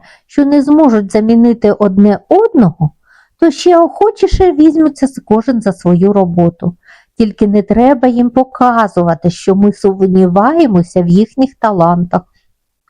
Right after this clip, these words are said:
"Ні", — погодилася Сіль, — "треба, щоб вони до всього дійшли власним розумом". Отож, домовички домовилися, потисли руки, скріпивши свою таємну спілку. Згода.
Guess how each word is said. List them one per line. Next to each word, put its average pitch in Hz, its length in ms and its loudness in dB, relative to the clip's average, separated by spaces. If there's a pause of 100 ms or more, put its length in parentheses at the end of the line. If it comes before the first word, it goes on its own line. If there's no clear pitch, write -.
(520)
"Ні", — 214 500 2
погодилася 170 720 -2
Сіль, — 170 340 -4 (240)
"треба, 233 500 0
щоб 196 240 -6
вони 220 280 0
до 208 140 0
всього 311 500 0
дійшли 214 520 -2
власним 196 600 0
розумом". 175 640 0 (840)
Отож, - 680 -4
домовички 180 760 0 (140)
домовилися, 185 920 0 (380)
потисли 294 540 0
руки, 240 480 -2
скріпивши 180 680 -2
свою 170 360 0
таємну 202 640 0
спілку. - 680 -4 (420)
Згода. 185 440 -2